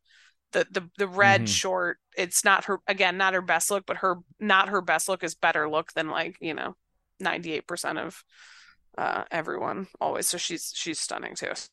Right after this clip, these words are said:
Speaker 1: So I'd
Speaker 2: Yeah.
Speaker 1: say those, those, and again, the same goes for Chris Hemsworth. Those are my top four, uh,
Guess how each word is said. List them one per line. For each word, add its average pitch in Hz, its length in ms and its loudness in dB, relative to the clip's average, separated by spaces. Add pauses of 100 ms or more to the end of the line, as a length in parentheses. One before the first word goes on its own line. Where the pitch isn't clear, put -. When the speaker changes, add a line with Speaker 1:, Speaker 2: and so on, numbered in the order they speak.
(140)
Speaker 1:
So 156 80 -2
I'd 165 260 2
Speaker 2:
Yeah. 165 80 2
Speaker 1:
say 160 100 0
those, 160 440 -4
those, 202 260 0
and 240 220 4 (1000)
again, - 260 -8
the 208 180 -4
same - 280 -6
goes - 240 -8
for - 280 -10
Chris - 180 -10
Hemsworth. - 400 -8
Those 202 220 0
are 190 40 -6
my 165 120 -2
top - 240 -6
four, - 400 -8 (200)
uh, 175 220 -2